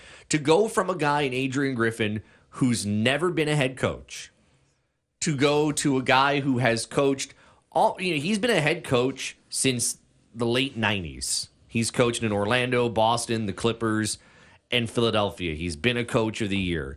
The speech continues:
He's one of the fifteen greatest coaches in N B A history as awarded by the league. Tells me that, um, they now know what they want. It's like the team, it, it's like the front office said, "We made a mistake hiring someone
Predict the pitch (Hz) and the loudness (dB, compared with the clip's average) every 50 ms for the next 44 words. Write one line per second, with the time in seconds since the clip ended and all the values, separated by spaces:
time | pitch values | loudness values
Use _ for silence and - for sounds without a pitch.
0 | - - - - 113 95 98 120 131 131 131 120 120 - - 131 127 117 - - | -16 -10 -6 -4 -4 0 2 2 2 2 2 0 0 0 2 0 0 0 -2 -2
1 | 127 117 110 110 101 107 104 107 98 104 - - - 117 104 95 - 107 92 82 | -2 -2 0 0 0 0 0 0 0 -2 -4 -2 0 0 0 0 0 -2 -2 0
2 | 95 101 98 98 92 98 98 95 95 90 92 95 95 - - - 98 98 92 90 | 0 0 0 0 0 0 0 0 0 0 -2 -2 -2 -4 -4 -4 -4 -2 0 0
3 | 95 95 95 92 85 - - - 110 104 101 104 110 113 107 104 101 92 80 101 | 2 0 0 0 -2 -4 -4 -4 -4 -2 0 0 0 0 0 0 -2 0 0 2
4 | 98 98 95 92 90 82 87 101 101 90 80 73 76 78 - - - - - - | 2 2 2 0 -2 -2 -2 -2 -2 -2 -2 -6 -8 -12 -16 -20 -20 -20 -20 -18
5 | - - - _ _ - 160 147 156 165 160 139 147 139 135 123 117 123 117 113 | -20 -20 -20 _ _ 2 2 4 4 2 0 0 -2 -2 0 2 2 4 4 4
6 | 110 107 104 - - _ _ _ _ _ _ _ _ - 110 113 107 104 104 95 | 2 0 -2 -4 -12 _ _ _ _ _ _ _ _ 0 0 2 2 0 0 -2
7 | 98 92 - - - _ _ _ _ 98 101 139 165 190 202 175 160 160 165 165 | -6 -10 -12 -16 -20 _ _ _ _ -2 2 2 2 2 2 2 4 4 4 2
8 | 151 139 135 135 123 123 120 117 - 117 110 101 95 98 90 67 65 67 - - | 2 2 2 4 4 2 2 2 0 0 2 2 0 -2 -2 -4 -6 -10 -14 -20
9 | - _ _ _ - 143 - - 196 208 196 - - _ _ _ 147 131 135 131 | -20 _ _ _ 0 2 2 2 2 2 0 -2 -10 _ _ _ -4 -4 -4 -4
10 | - - 156 151 151 151 156 151 - - 135 - - 147 120 - 180 175 - - | -2 -2 -2 -2 0 0 -2 -2 -2 -4 -4 -4 -4 -2 0 0 0 0 -4 -2
11 | - 175 156 139 139 147 147 - 135 - - 127 113 104 - - - _ _ - | 0 0 2 2 0 0 0 -2 -2 0 0 0 0 0 -4 -10 -18 _ _ -8
12 | 104 110 127 143 170 175 180 185 180 165 156 147 135 - - - - 110 107 123 | -4 0 2 2 2 2 0 0 0 0 -2 -2 -2 -2 0 0 2 2 2 0
13 | - - - - _ _ _ _ _ _ _ _ - - 131 117 127 127 127 127 | -2 -6 -12 -20 _ _ _ _ _ _ _ _ -2 0 2 2 2 2 2 0
14 | 127 127 123 - 131 120 117 117 117 113 113 113 113 117 117 | -2 -2 0 2 2 2 2 0 0 0 0 0 -2 -4 -6